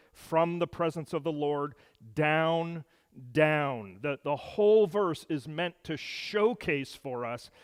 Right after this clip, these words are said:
Jonah's defiance.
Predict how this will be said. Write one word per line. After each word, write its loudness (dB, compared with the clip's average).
Jonah's 0
defiance. -6